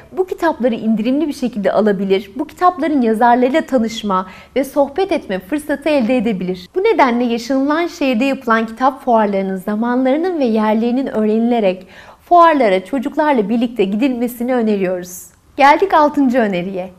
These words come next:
Ebeveynler çocuklarına yeni deneyimlerle ilgili kitap okuyabilirler. Ebeveynlerin çocuklarına birlikte yaşayacakları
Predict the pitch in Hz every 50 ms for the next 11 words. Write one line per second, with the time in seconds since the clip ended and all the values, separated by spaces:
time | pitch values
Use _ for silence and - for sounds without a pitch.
0 | _ - 247 247 302 320 302 330 330 330 330 320 311 311 320 311 320 277 254 220
1 | 262 262 262 285 311 320 349 320 233 226 254 320 339 285 277 240 247 247 240 240
2 | 254 254 254 262 226 226 226 190 202 220 226 220 - - 285 277 285 269 269 -
3 | - 233 196 226 202 196 190 180 180 190 196 190 - - - - - - - -
4 | - - 247 226 254 262 247 302 294 294 294 330 370 381 370 - 269 226 202 233
5 | 214 240 240 226 226 226 220 196 175 185 - - - - _ _ - 226 240 262
6 | 294 294 - - 381 370 330 - - - 240 196 214 233 208 214 - 208 196